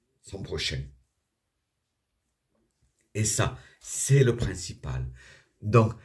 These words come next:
restons solidaires les uns aux autres. Les guerres d'ego, il n'y en a pas besoin, hein.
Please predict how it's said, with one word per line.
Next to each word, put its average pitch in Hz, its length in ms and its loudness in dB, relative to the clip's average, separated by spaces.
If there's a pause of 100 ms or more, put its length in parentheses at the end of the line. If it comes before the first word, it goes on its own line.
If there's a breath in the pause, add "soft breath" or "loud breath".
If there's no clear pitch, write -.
(220 soft breath)
restons 120 800 2
solidaires 92 960 0 (300 soft breath)
les 135 420 6
uns 127 300 6 (120)
aux 131 280 2
autres. 65 400 -10 (440 loud breath)
Les 165 320 8
guerres 147 340 2
d'ego, 117 500 0 (580)
il 107 80 2
n'y 123 60 6
en 113 60 2
a 104 80 2
pas 95 240 -4
besoin, 73 380 -6 (840)
hein. 101 220 -6